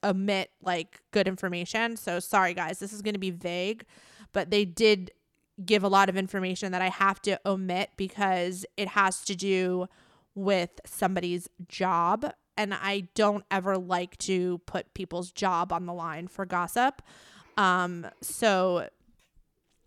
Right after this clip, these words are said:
just, you know, trust me when I say this person did give backup to this. Um, they said, "I can give you more details about how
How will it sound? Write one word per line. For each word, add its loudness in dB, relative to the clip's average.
just, -4
you -6
know, -6
trust 4
me -2
when 0
I 0
say 0
this -6
person -6
did 6
give 0
backup 0
to -8
this. -10
Um, 2
they 2
said, 4
"I 2
can -6
give 0
you 2
more 4
details 4
about 4
how 4